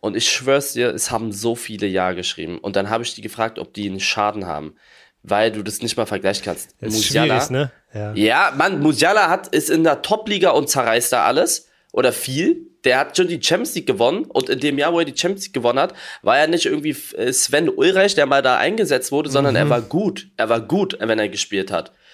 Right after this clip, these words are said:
Speaker 1: Der war da
Speaker 2: Mhm.
Speaker 1: siebzehn, achtzehn Jahre alt, wo, wo Bayern die Champions League gewonnen hat. Der war ein guter Kicker, als er, wenn der gespielt hat, war er geil. So. Und dann, dass sie dann vergleichen,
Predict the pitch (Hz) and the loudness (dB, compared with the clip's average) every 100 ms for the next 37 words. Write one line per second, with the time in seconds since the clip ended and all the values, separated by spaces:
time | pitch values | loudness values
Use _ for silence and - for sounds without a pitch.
0 | _ - 98 131 127 120 120 - 151 - | _ -2 2 2 2 -2 -2 -2 0 -2
1 | - 143 180 175 80 92 - - - _ | -2 0 0 0 0 -2 -6 -20 -20 _
2 | 120 117 98 107 92 107 107 98 110 98 | 0 0 0 -2 0 0 0 -2 -4 -4
3 | - - 92 90 92 101 120 110 110 156 | -8 -6 -4 0 0 2 0 -4 -4 -2
4 | 143 - 202 147 107 120 101 113 117 110 | -2 -2 0 0 2 0 0 0 -2 -2
5 | - 156 160 131 120 123 160 127 - - | -2 0 0 0 0 2 0 -2 -6 -20
6 | - 131 120 - - - _ _ - 117 | -2 0 0 -4 -20 -20 _ _ -2 0
7 | 120 120 117 120 127 123 139 - - _ | 2 0 0 -2 0 -2 -2 -6 -14 _
8 | _ _ - 120 107 117 180 190 165 180 | _ _ -4 0 2 4 2 2 0 -2